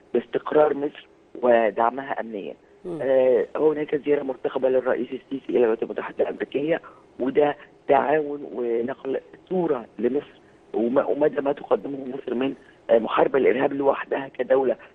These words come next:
Speaker 1: بتحارب الإرهاب وحدها، آه، قد إيه في الأمن والأمان والاستقرار خلال رحلتهم. زاروا أماكن جديدة من ضمنها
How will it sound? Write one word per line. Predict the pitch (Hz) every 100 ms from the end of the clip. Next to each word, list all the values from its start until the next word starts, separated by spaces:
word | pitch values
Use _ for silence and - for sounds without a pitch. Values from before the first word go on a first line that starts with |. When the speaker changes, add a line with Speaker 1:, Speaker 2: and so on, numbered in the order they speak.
| _
Speaker 1:
بتحارب | 107 - - 139 123
الإرهاب | - 117 135 117
وحدها، | 101 - - 151 151 - - -
آه، | 117 -
قد | 120 110
إيه | -
في | -
الأمن | 143 - - 143
والأمان | 135 - 120 143 135
والاستقرار | 127 - - 131 127
خلال | - 127 131 117
رحلتهم. | - 143 - 165
زاروا | 165 170 165 - - _ 127
أماكن | 139 156 147 127
جديدة | - 135 127
من | 123 120
ضمنها | 127 131 143